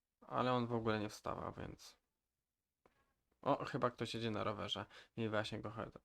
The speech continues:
słychać. Zarządzanie dyskami, patrzcie. No,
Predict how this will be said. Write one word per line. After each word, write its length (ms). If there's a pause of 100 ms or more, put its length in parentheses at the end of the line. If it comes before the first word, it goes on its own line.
słychać. 380
Zarządzanie 440
dyskami, 540
patrzcie. 420 (880)
No, 380